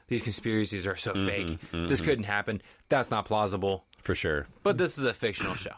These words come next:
Speaker 1: so even if you don't buy into any theories.
Speaker 2: Yeah, and I mean, a lot of these people, you can click on their thing and see an, an entire article. Like, this Judy chick has an article here. I just don't care to read it,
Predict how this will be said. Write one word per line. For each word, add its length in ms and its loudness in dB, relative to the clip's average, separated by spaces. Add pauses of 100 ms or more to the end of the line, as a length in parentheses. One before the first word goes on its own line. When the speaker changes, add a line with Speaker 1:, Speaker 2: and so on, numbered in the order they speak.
Speaker 1:
so 380 -4 (180)
even 260 2
if 140 -4
you 80 -2
don't 180 -2
buy 180 -2
into 180 -2
any 240 -2
theories. 640 -2 (160)
Speaker 2:
Yeah, 240 0
and 100 4
I 60 8
mean, 120 4
a 40 6
lot 220 8
of 60 4
these 140 6
people, 280 4
you 120 2
can 120 0
click 180 6
on 100 2
their 120 2
thing 360 0
and 120 -2
see 180 0
an, 120 0 (180)
an 80 0
entire 440 0
article. 320 0
Like, 200 0
this 120 -6
Judy 220 0
chick 320 -4
has 360 -2 (340)
an 140 4
article 340 4
here. 260 0
I 140 0
just 240 -4
don't 160 0
care 120 0
to 60 2
read 160 0
it, 160 -8